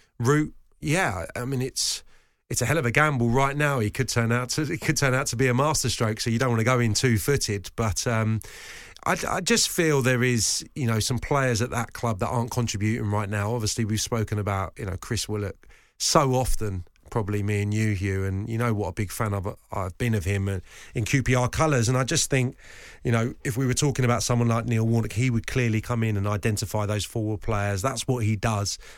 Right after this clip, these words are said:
and gets them playing. You can go, you go back to Adel Taarabt for similarities between the two, maybe. And I just think there is more to come, and that's a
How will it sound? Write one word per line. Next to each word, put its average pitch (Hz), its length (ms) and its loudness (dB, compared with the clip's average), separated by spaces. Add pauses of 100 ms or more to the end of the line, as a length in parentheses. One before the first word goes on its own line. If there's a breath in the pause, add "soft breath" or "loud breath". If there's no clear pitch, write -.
(120)
and 101 340 -2
gets - 380 -2
them 113 220 0
playing. 107 460 0
You 98 60 -2
can 113 180 -4
go, 110 100 -2
you 139 140 -4
go 127 160 2
back 117 200 -2
to 120 260 0
Adel 117 200 2
Taarabt - 540 -2
for 107 260 -2 (460 loud breath)
similarities 123 800 2
between 110 400 -2
the 107 80 0
two, 113 280 0
maybe. 104 440 0
And 107 300 -4
I 123 80 -4
just - 300 -2
think 123 280 0
there 117 180 -2
is 110 140 0
more 120 560 2
to - 120 -6
come, 107 360 0
and 110 80 2
that's - 200 -4
a - 40 -12